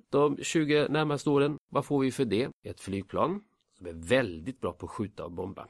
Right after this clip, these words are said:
Förutsatt att inte påsk eller någon annan helg och alla piloter har långledigt. Marspartiets vision däremot är att vi måste produktutveckla det här lite. Vad ska Gripen flyga liksom i atmosfären? Gripen kan väl lika gärna flyga ut i rymden?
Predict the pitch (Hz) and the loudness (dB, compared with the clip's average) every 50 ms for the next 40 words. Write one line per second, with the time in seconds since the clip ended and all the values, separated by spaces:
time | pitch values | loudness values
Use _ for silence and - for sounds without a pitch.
0 | _ _ _ _ - 139 123 113 101 - 107 95 - 98 90 - 107 107 - - | _ _ _ _ 0 2 2 2 2 0 -2 -2 -2 -4 -6 -6 -6 -8 -8 -12
1 | _ - 135 170 202 208 - - - _ - - - - - 120 117 113 113 113 | _ 0 2 2 2 2 -2 -6 -10 _ -14 -20 -16 -10 -6 -2 0 0 2 2
2 | 117 113 110 107 117 117 - 139 139 147 156 151 139 - 110 131 131 110 92 - | 2 2 2 0 0 0 0 2 2 2 2 2 -2 -2 0 2 2 0 0 -2
3 | - 104 104 90 - - 87 90 101 104 101 85 - - 80 82 _ - - - | -2 -2 -2 -2 -4 -6 -2 0 0 0 0 -2 -6 -10 -14 -16 _ -20 -20 -20
4 | _ _ _ - 156 160 175 190 - - - - - 151 147 - 180 170 - - | _ _ _ -6 0 0 2 2 0 -4 -6 -2 -2 -2 0 2 0 0 2 2
5 | 180 - - 143 131 117 107 101 98 98 95 92 87 - 101 90 87 85 85 _ | 0 2 2 0 2 2 2 2 2 2 0 -2 -2 -2 -4 -2 -2 -4 -4 _
6 | _ - 107 104 98 92 - - - - - 95 87 90 107 147 160 - - _ | _ -4 -2 -2 -2 -2 -4 -6 -12 -8 -6 -6 -4 0 0 0 -2 -2 -8 _
7 | - 73 78 - - 113 143 147 - - 135 117 101 95 95 71 71 87 - _ | -12 -12 -12 -8 -4 -4 -4 -4 -2 -2 -2 -2 -2 -4 -6 -8 -10 -12 -14 _
8 | - - - _ - 120 120 127 - - - 127 123 120 117 117 131 123 110 117 | -14 -14 -14 _ -4 -2 -2 -2 -2 0 0 2 2 2 2 0 0 0 0 -2
9 | - 117 110 104 - - 135 131 120 113 107 101 - - 113 - 117 113 113 110 | -2 -2 -2 -2 -4 -2 0 2 2 4 2 2 0 -2 -2 0 0 0 0 0
10 | 104 - 123 123 120 - - - 160 156 147 135 104 90 92 - - 123 113 127 | -2 -2 -4 -4 -4 -6 -4 -2 0 2 4 4 4 2 0 -2 -8 -10 -8 -4
11 | 127 131 120 - 117 - 120 110 110 120 123 - - 117 110 104 107 - 110 107 | -2 -2 -2 -2 -4 -2 -2 -2 -2 -2 -4 -2 -2 -2 -2 -2 -4 -4 -6 -2
12 | 104 110 101 107 104 117 120 143 175 202 190 117 82 - - - - | -2 -2 -4 -2 -2 -2 0 2 2 2 2 0 -2 -4 -8 -12 -14